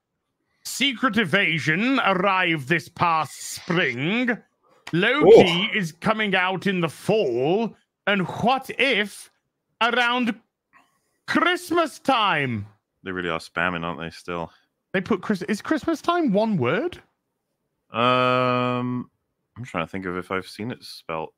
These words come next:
Speaker 1: No,
Speaker 2: that
Speaker 1: I've
Speaker 2: way
Speaker 1: never
Speaker 2: before,
Speaker 1: seen
Speaker 2: before.
Speaker 1: Christmas time as one word.
Speaker 2: Hmm.
Speaker 1: Hmm. Hmm.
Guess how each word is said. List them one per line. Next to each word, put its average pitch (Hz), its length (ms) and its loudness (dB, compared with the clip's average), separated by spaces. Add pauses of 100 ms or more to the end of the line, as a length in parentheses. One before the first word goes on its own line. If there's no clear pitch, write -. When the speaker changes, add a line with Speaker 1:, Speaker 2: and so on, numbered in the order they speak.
(140)
Speaker 1:
No, 262 60 -2
Speaker 2:
that 285 80 -4
Speaker 1:
I've 262 160 -4
Speaker 2:
way 160 60 0
Speaker 1:
never 240 160 0
Speaker 2:
before, 302 100 -4
Speaker 1:
seen 190 180 -2
Speaker 2:
before. - 120 -6
Speaker 1:
Christmas 170 380 -4
time 135 340 -4
as 110 140 -6
one 110 320 -2
word. 117 500 -4 (1800)
Speaker 2:
Hmm. 127 160 -4 (720)
Speaker 1:
Hmm. 151 200 -2 (1900)
Hmm. 156 200 -2